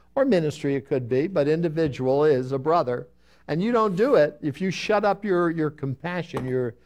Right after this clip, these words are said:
your heart of compassion, h-, how does that communicate that you're a child of God? It doesn't. So here's a, here's pr-, here's something practical. First John, the next two verses. "My little children,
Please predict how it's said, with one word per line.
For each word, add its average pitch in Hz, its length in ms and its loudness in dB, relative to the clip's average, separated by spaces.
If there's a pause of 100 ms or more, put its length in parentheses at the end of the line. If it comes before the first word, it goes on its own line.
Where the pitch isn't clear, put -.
(160)
your 131 160 0
heart 165 280 0
of 160 120 -4
compassion, 135 840 -8 (680)
h-, - 160 -16
how 202 300 -6
does 202 180 -4
that 185 280 -4 (200)
communicate 147 680 -4
that 120 80 -4
you're 107 180 -6
a 104 60 -8
child - 340 -14
of 101 140 -20
God? 95 200 -12 (720)
It 135 140 -8
doesn't. 170 360 -10 (800)
So 156 100 0
here's 156 260 0
a, 135 80 -4
here's 143 420 -2
pr-, - 240 -10
here's 139 280 -2
something 127 360 -8
practical. 131 640 -10
First 147 220 -4
John, 131 260 -2 (340)
the 147 80 -2
next 160 300 -2
two 131 240 0
verses. - 560 -6 (420)
"My 151 220 4
little 185 340 4
children, 190 520 -2